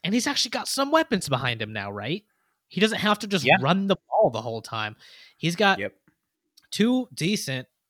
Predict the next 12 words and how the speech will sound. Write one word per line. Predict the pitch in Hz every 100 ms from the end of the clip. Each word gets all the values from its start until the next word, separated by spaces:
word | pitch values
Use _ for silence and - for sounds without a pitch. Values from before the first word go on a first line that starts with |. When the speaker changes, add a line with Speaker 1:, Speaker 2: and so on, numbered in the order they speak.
| _ -
Speaker 1:
tight | 139 156
ends, | 139 110 107
right? | 117 110 117 127 _ - - _ _ _ _ - - -
Overpaid, | 147 156 - 302 269 160 - _ _ _ _ _ _ _ _ _
but | 175 180 -
two | - 147
decent | 139 139 147 135
tight | 165 151
ends. | 170 117 107 - - _
Um, | 139 139 127 113 101 104 _ _ _ _ _ _ _ _
Nelson | 180 214 277
Agholor | 226 196 190 185 180 196